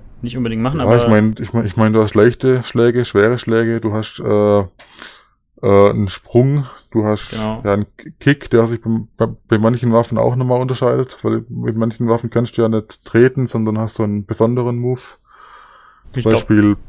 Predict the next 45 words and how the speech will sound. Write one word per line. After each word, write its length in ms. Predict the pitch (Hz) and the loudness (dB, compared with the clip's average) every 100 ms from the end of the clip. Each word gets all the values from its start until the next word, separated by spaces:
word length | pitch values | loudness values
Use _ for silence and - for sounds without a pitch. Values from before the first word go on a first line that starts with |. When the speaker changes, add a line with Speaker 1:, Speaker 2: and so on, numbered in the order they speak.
| - | -20
Speaker 1:
ich 80 | - | -10
glaub, 160 | - 117 | -8 -6
getreten 440 | 120 - 120 120 | -8 -4 -4 -2
hab 100 | 113 | -4
ich 140 | 113 - | -4 -4
nie. 260 | 120 110 135 | -4 -4 -6
Ich 140 | 120 | -2
hab 100 | 139 | 0
das 140 | 127 | 0
immer 100 | 127 123 | 2 2
nur 80 | |
aus 120 | 117 131 | 2 0
Versehen 300 | 117 127 123 | 2 2 4
gemacht, 240 | 110 113 | 2 0
das 80 | - | -4
hat 80 | 120 | -6
mich 120 | 110 | -4
übelst 240 | 127 117 110 | -4 -2 -2
aufgeregt, 480 | 117 117 110 120 | -2 -2 -4 -2
aber 180 | - 113 | 0 2
Speaker 2:
<laughs> 20 | |
Ja, 280 | 113 123 117 185 - | 4 6 4 2 2
ja, 200 | 196 135 - - 170 160 | 4 4 2 -8 -14 -2
das 180 | 127 117 | 0 0
passiert 360 | - 123 117 117 | 0 2 2 2
mir 100 | 107 | 2
auch 100 | 107 | 0
hin 100 | 104 | 0
und 120 | 98 | -4
wieder. 240 | 98 95 - - - | -6 -8 -14 -20 -2
Mein 120 | 117 | 0
Treten 260 | 107 123 127 | 4 4 4
ist 100 | 120 | 0
ja 60 | 123 | 2
normalerweise 540 | 110 113 117 117 110 | 4 6 6 4 2
gut, 260 | 110 117 113 | 2 4 4
um 180 | 107 104 | 0 -2
die 120 | 107 | -4
Schilde 360 | - 120 120 117 | 2 6 6 4
vom 180 | 110 | 0
Gegner 380 | 104 117 113 104 | 2 2 2 -2
quasi 460 | 98 104 104 110 104 | 0 0 0 0 -4
zu 100 | 107 | -4
senken. 440 | 104 101 101 98 - | -4 -4 -6 -12 -6
Speaker 1:
Mhm. 360 | 123 123 131 | -2 -2 -4